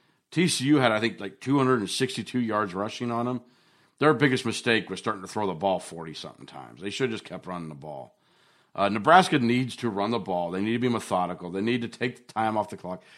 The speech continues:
They need to limit Colorado's pos-, possessions. Like, that's the only way you're gonna beat this team. Your,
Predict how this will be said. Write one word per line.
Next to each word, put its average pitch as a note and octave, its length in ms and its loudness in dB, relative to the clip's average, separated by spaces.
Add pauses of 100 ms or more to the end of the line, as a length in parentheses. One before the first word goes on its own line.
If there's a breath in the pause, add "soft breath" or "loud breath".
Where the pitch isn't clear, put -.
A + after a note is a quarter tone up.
(140 soft breath)
They F#3 120 6
need B3 160 4
to A#2+ 80 0
limit G2+ 480 -2 (1000)
Colorado's A2 500 4
pos-, G2+ 240 -8 (180)
possessions. G#2 760 -6
Like, G2+ 240 -4 (720)
that's E3 220 2
the G3 40 4
only E3+ 160 6
way D3 120 8
you're C#3 160 6
gonna A2 180 0
beat G#2+ 240 -4
this D#2 160 -12
team. F#2+ 260 -8
Your, E3+ 220 0